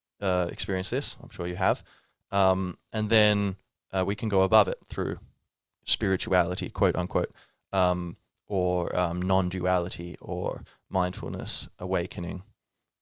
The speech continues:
et cetera. Um, but, so cows, all these, these beings which are in these factories, seeing their cows get, you know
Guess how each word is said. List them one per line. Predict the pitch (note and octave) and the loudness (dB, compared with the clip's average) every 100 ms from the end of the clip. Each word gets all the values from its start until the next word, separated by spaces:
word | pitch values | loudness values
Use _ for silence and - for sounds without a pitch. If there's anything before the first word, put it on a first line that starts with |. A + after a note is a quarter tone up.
| _ _ | _ _
et | |
cetera. | - C3 - - _ _ _ _ _ | 0 2 0 -10 _ _ _ _ _
Um, | G#2+ G#2+ F#2+ - _ _ - | 2 4 4 -2 _ _ 4
but, | C3 D#2+ - _ - | 6 6 0 _ -2
so | - | 0
cows, | A#2+ E3+ F3 F3 E3 | 6 8 10 10 8
all | - D#3 | 4 4
these, | D#3+ C#3 - _ | 4 0 -8 _
these | B2+ A2 | -4 0
beings | B2 C3 B2 A2 G#2 | 2 2 2 2 0
which | - - | -2 0
are | A2+ | 0
in | A#2+ A#2+ | 2 2
these | G#2+ G2 - | 2 2 0
factories, | - D3 - F#2+ - - - - _ _ | 4 2 4 -2 -4 -8 -20 -20 _ _
seeing | - D3+ C#3+ C#3+ | 2 6 6 8
their | B2+ | 6
cows | - B2+ B2+ B2+ | 6 8 8 6
get, | - B2+ C3 | 4 0 2
you | |
know | A#2+ A2 A#2 | 4 6 6